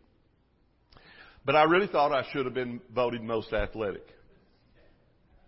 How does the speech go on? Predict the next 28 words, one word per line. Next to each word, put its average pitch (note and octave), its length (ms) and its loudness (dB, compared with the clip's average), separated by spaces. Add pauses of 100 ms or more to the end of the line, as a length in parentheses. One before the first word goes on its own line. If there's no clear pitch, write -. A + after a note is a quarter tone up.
(840)
I A#2+ 120 -4
was A#2 220 -4 (400)
all B2 200 4
district B2+ 400 -4
in A#2 80 -6
football. B2 480 4
I A2+ 80 0
played B2 320 -4
three C3 200 -6
years B2+ 240 -6
of G#2+ 80 -10
varsity A#2+ 320 -2
basketball. B2 840 0
I A2+ 80 0
was G#2+ 120 -6
a F#2 140 -16
two-year C3 400 -2
starter B2 380 0
on A2+ 100 -2
the A2+ 60 -6
basketball B2+ 680 2
team C#3 260 -2
that - 180 -4
finished D3+ 280 -6 (120)
second G3 360 0
in C3+ 220 -4
both E3+ 320 4
years, E3 500 0